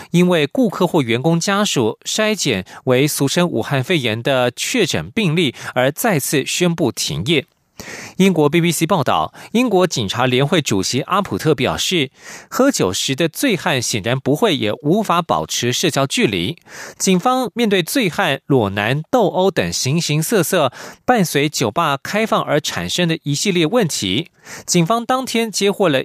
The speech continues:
超过一千起的报案，大多是与酒醉有关。而英国现在除了三家酒吧停业之外，另外有多家业者被牵连停业。一家印度菜外带餐厅宣布停业进行清洁，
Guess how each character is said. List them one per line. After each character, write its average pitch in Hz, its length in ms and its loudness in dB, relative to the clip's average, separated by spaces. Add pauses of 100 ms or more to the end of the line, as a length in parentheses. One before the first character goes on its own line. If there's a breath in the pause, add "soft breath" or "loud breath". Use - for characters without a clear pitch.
超 196 220 0
过 180 200 0
一 202 120 -2
千 226 280 -2
起 - 160 -4
的 92 120 -6
报 135 160 0
案， 131 200 0 (200 loud breath)
大 170 180 2
多 156 240 0
是 - 220 -2
与 110 160 0
酒 85 260 -2
醉 135 240 0
有 87 160 -2
关。 151 320 2 (640 loud breath)
而 151 120 4
英 190 180 2
国 147 140 4
现 175 160 0
在 170 100 2
除 123 220 -2
了 135 220 2
三 180 280 0
家 175 220 0
酒 131 180 0
吧 127 200 0
停 101 300 -8
业 147 120 0
之 160 160 0
外， 156 240 2 (240 loud breath)
另 233 140 2
外 208 120 2
有 120 200 2
多 196 240 2
家 196 220 0
业 233 120 2
者 - 160 0
被 139 180 0
牵 202 300 -2
连 123 260 -2
停 101 320 -6
业。 151 220 0 (380 loud breath)
一 247 100 2
家 220 220 0
印 240 200 -4
度 202 140 0
菜 170 240 0
外 180 180 0
带 151 120 0
餐 170 220 0
厅 180 280 -2
宣 196 220 0
布 180 120 2
停 120 280 -4
业 143 120 2
进 151 160 0
行 110 200 -4
清 214 240 -2
洁， 110 340 0